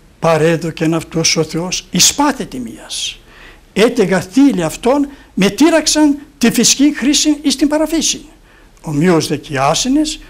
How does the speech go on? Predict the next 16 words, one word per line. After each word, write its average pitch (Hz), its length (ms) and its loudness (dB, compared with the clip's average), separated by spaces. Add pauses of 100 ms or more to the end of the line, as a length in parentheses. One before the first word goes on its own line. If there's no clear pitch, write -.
(220)
αφέντες 165 540 0
τη 160 80 -6
φυσική 185 360 0
χρήση 196 420 0
της - 260 -4
ελίας, 277 480 0 (420)
εξεκάφθησαν - 1040 -2
εν 165 160 -2
τη 185 100 -2
ορέξη 233 340 0
αυτών 262 300 -4
εις 233 200 0
αλλήλους. 285 640 0 (480)
Άρσενες 165 760 0
εν 151 180 -2
άρσηση, 247 580 -2